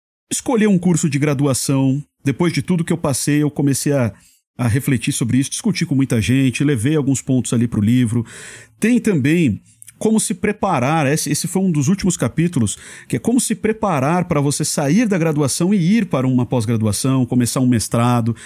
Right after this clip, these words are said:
como é que você faz essa transição pra já chegar com, com, com algumas facilidades, não precisar sofrer com aspectos mais básicos e triviais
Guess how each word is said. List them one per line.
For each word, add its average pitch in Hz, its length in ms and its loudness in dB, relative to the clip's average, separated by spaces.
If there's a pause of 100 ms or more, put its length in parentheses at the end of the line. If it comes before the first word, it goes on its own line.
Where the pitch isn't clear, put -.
(160)
como 135 140 0
é 151 60 2
que 151 100 -6
você 151 240 0
faz 135 320 0
essa 127 180 -2
transição 143 640 0
pra - 140 0
já 135 140 0
chegar 156 540 0 (380)
com, 185 340 2
com, 175 300 0
com 185 180 -2
algumas 170 380 0
facilidades, 147 840 0
não 135 120 2
precisar 147 340 -2
sofrer 156 520 0
com 160 160 -2
aspectos 147 480 -4
mais 135 220 -2
básicos 127 480 -2
e 131 60 -4
triviais 131 540 0